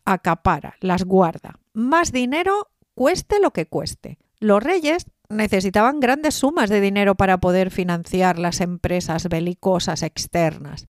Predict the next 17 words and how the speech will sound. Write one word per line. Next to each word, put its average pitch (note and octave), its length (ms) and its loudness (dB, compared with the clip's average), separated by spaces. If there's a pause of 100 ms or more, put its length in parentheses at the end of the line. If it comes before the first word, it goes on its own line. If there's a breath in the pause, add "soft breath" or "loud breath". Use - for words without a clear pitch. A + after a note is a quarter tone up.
(280)
y D#4+ 120 4
se G4+ 120 4
aplicaron D#4 580 0 (100)
diferentes G3+ 640 -2
procedimientos B3+ 960 0
que, F3+ 260 -4 (180)
más F3+ 320 -4
tarde, G#3 380 -2 (100)
resultaron G#3 880 2 (100)
fatales. E3+ 880 -4 (280)
Se G#3+ 340 -2
degeneraron G3+ 880 -2
estas C#4 340 -4
monedas, E3 640 -8
llamadas F#3 580 -6
los G3 200 -2
vellones, G3 540 -6